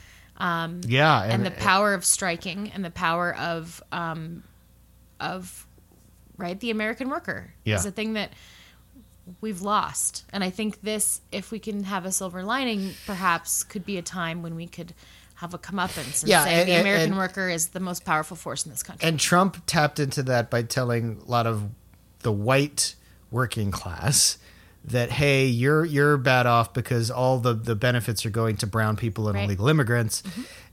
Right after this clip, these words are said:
Speaker 2: And we can turn that around and be like, "The rich assholes like Donald Trump are take-, are <laughs> stealing your money." And I think they're gonna be more open to that because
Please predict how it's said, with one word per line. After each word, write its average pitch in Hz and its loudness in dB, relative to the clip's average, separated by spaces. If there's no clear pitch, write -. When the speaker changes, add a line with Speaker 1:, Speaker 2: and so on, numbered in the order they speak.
Speaker 2:
And 123 2
we 139 2
can 139 2
turn 139 2
that 131 4
around 123 4
and 113 0
be 120 0
like, 117 2
"The 113 0
rich 131 2
assholes 127 4
like 117 0
Donald 110 0
Trump 139 4
are 117 -4
take-, 113 0
are 117 0
<laughs> - 0
stealing 139 2
your 127 2
money." 107 2
And 110 -2
I 113 -2
think 151 -2
they're 139 0
gonna 123 0
be 113 0
more 107 0
open 117 0
to - -8
that 98 -4
because 104 -2